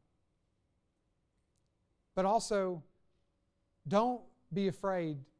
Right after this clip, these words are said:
to go to your friends and say, "Listen, I'm going through something,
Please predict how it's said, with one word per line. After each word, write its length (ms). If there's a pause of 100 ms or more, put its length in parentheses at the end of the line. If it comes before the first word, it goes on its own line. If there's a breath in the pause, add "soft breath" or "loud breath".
(1500)
to 100
go 160
to 80
your 120
friends 220
and 80
say, 120
"Listen, 300
I'm 120
going 260
through 160
something, 380